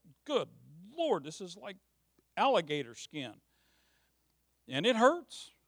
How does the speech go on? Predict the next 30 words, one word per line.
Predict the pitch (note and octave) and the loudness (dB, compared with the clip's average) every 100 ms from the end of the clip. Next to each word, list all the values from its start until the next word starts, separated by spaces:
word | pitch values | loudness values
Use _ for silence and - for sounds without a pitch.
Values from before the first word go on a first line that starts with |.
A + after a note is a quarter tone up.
| _ - | _ -16
but, | C#3 _ | -16 _
you | G3 | -16
know, | D#3+ | -14
you | D#3 D#3+ D3+ | -12 -8 -4
learn, | F#3+ F#3 D#3 | -2 -4 -8
just | C#3+ F3 - _ _ _ _ _ - | -14 -20 -20 _ _ _ _ _ -6
close | C3+ F3+ | -4 -4
your | A#3+ | -6
eyes. | G3 F3 - _ _ _ _ _ - | -6 -8 -10 _ _ _ _ _ -14
It'll | C#3+ | -4
be | F#3 | 0
all | G3 F3+ | 2 2
right. | C#3+ - _ _ _ _ _ _ _ _ _ _ | 0 -6 _ _ _ _ _ _ _ _ _ _
She | - | -4
got | D#3 G#3+ G#3+ | 4 6 6
it | G#3 | 6
in, | G#3+ G#3+ G#3 F#3+ - - | 4 2 0 -6 -16 -8
started | - A3 G3 | 2 2 2
to | |
thread | E3 G#3+ G#3 | -2 2 2
the | G3+ | 2
little | G#3 G3+ | 2 0
tube | - A3 G#3+ G#3 | 0 -4 2 4
up | G3+ | 4
in | G3+ G3+ | 2 0
there | G3 F#3+ | -2 -2
for | F#3+ | -4
the | F3+ F#3+ | -2 2
I | F#3+ F3+ | 4 4
V. | F#3 F#3+ | 2 0